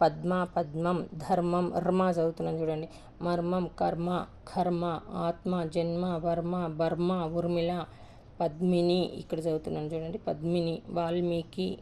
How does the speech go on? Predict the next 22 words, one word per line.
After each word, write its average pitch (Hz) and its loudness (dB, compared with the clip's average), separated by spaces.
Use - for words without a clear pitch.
మావత్తు. 170 -4
రుక్మిణి, 180 0
వల్మీకం. 175 2
వల్మీకం 175 0
అంటే 180 -2
పుట్ట, - -2
వాల్మీకి 170 2
అంటే 165 -2
వాల్మీకి 165 0
మహర్షి. 165 -6
పద్మజ, 165 0
నిర్మల, 165 2
నిర్మలం. 165 0
శివాత్మిక, 185 4
లక్ష్మి, 170 2
శివాత్మికం, 175 2
లక్ష్మణుడు. 170 2
నిర్మాణం, 175 2
దుర్ముఖి, 180 4
దుర్మతి, 175 2
దుర్మరణం, 165 2
ర్మ, 170 0